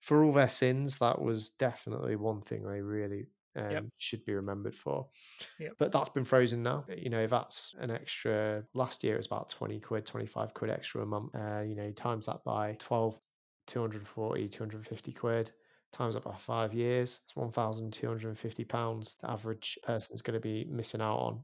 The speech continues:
Speaker 1: Um, so that's a stealth tax, big one there. Corporation tax is the other big one,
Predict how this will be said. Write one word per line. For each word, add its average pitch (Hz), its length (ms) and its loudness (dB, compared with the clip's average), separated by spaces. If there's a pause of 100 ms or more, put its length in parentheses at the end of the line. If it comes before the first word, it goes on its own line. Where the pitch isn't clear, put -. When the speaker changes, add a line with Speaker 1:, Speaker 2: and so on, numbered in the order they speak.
Speaker 1:
Um, 110 280 0
so 123 140 2
that's 131 180 6
a 123 60 -2
stealth 113 320 2
tax, - 380 -4
big 113 240 -2
one 113 180 4
there. 120 320 2
Corporation 143 640 6
tax - 380 0
is 117 80 -2
the 123 80 4
other 120 160 2
big 123 200 2
one, 135 300 4